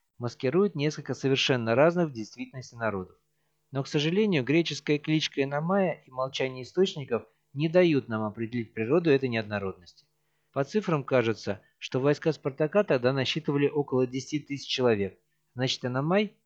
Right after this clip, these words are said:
взяв три тысячи воинов, увёл почти треть войска.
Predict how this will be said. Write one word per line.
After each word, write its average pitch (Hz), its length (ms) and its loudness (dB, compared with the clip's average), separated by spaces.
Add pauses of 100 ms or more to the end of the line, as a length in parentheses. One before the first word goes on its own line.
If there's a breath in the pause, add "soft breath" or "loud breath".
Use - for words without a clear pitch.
(100)
взяв 135 360 2
три 143 180 -4
тысячи 143 360 -2
воинов, 131 460 0 (300)
увёл 127 300 0
почти 131 380 -2
треть 120 320 -4
войска. 95 380 -6